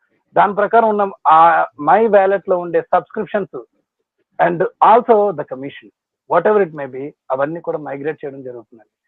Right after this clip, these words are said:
And also mainly the main important thing ఏంటంటే మన తాలూకా pay in, pay out కి సంబంధించిన విషయాలు కూడా మైగ్రేట్ అవ్వాలండి. Pay in అంటే ఏంటండి, మనకి ఏదైతే జనరేట్ చేసింది ఉందో అది కూడా మైగ్రేట్ అవ్వాలిగా.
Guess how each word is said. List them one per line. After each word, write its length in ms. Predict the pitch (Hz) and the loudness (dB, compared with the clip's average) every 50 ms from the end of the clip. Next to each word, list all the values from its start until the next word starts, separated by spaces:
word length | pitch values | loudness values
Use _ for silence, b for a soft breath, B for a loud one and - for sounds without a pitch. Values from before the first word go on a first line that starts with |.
| _ _ _ _ - 180 | _ _ _ _ 0 2
And 120 | 214 240 | 2 4
also 320 | 233 202 220 254 247 - 277 240 190 185 220 | 4 4 4 4 4 4 4 4 4 2 2
mainly 580 | 254 302 330 330 330 302 277 247 247 247 214 196 | 4 4 6 6 6 4 4 4 2 2 2 2
the 140 | 202 170 151 143 151 165 196 | 2 2 0 -6 -12 -10 -6
main 240 | 214 247 262 233 220 | -4 -4 -2 -2 -2
important 380 | 185 208 220 220 214 226 214 | 0 2 0 0 0 -4 -8
thing 180 | - 202 185 180 | -8 -8 -8 -8
ఏంటంటే 640 | 170 165 175 170 165 151 165 151 156 160 180 190 - _ _ _ _ _ _ _ _ _ _ _ | -8 -6 -6 -6 -6 -4 -4 -2 -2 -2 -2 -2 -6 _ _ _ _ _ _ _ _ _ _ _
మన 200 | 196 - 185 208 | -4 -2 -2 0
తాలూకా 520 | 202 220 220 214 208 226 214 208 208 214 214 - _ _ _ _ _ - | 2 2 0 2 2 4 4 6 6 4 4 0 _ _ _ _ _ 2
pay 320 | 269 277 285 302 285 269 | 4 4 6 4 4 2
in, 100 | 277 294 330 | 2 2 0
pay 400 | 370 - _ _ _ - 240 254 262 262 | -2 -4 _ _ _ 4 6 8 8 8
out 120 | 262 247 | 6 4
కి 60 | 240 - | 2 2
సంబంధించిన 420 | 233 220 214 220 220 190 208 208 190 | 0 0 2 0 0 -2 -2 -4 -4
విషయాలు 300 | 185 - - 214 202 190 | -2 0 0 0 0 0
కూడా 320 | - 190 185 220 135 - - _ _ _ _ - | 0 2 2 2 2 0 -4 _ _ _ _ -8
మైగ్రేట్ 360 | 160 160 170 160 170 175 160 165 | -6 -6 -4 -4 -4 -4 -4 -4
అవ్వాలండి. 380 | 147 143 143 131 123 117 110 _ _ _ _ _ _ _ 214 | -6 -6 -6 -8 -10 -12 _ _ _ _ _ _ _ _ 4
Pay 180 | 214 226 240 | 4 4 4
in 60 | 233 226 | 2 0
అంటే 200 | 226 202 226 220 | 0 0 0 0
ఏంటండి, 380 | 220 202 220 214 214 226 226 | 0 0 -4 -2 0 0 0
మనకి 280 | 190 175 180 185 170 170 | 0 -2 -4 -4 -6 -6
ఏదైతే 340 | 170 165 202 190 202 208 185 | -4 -4 -2 0 0 0 0
జనరేట్ 420 | 151 165 151 175 202 202 - - | 0 -2 -2 0 0 -2 0 -2
చేసింది 300 | 202 175 202 196 185 156 | -6 -4 -6 -8 -8 -8
ఉందో 360 | 139 135 127 135 185 254 302 b b b b b - | -10 -10 -4 0 2 2 0 b b b b b -6
అది 120 | 165 170 208 | -6 -2 2
కూడా 180 | 247 233 233 | 2 4 4
మైగ్రేట్ 360 | 226 220 214 196 226 226 220 | 4 2 2 2 2 4 4
అవ్వాలిగా. 380 | 220 208 226 220 220 233 254 254 | 4 4 2 2 2 0 -2 -2